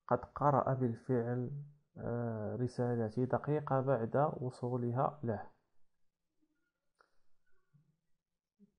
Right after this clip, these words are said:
دونك هذه هي الخاصية الجميلة في،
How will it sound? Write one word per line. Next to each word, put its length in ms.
دونك 340
هذه 600
هي 80
الخاصية 420
الجميلة 680
في، 220